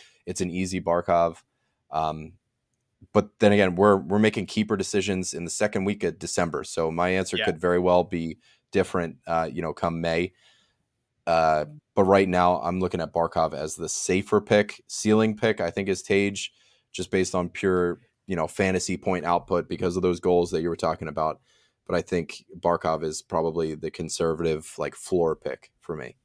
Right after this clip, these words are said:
Speaker 2: Yeah, no, I think you're, I think you're right about that. It, it, it's the, the thing with me about, about keepers is, like, you kinda,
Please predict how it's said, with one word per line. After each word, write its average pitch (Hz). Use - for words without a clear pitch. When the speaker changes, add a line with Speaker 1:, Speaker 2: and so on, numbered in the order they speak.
Speaker 2:
Yeah, 110
no, 139
I 127
think 135
you're, 127
I 127
think 131
you're 131
right 120
about 110
that. 110
It, 131
it, 127
it's -
the, 139
the 147
thing 180
with 190
me 151
about, 127
about 123
keepers 120
is, 107
like, 110
you 107
kinda, 143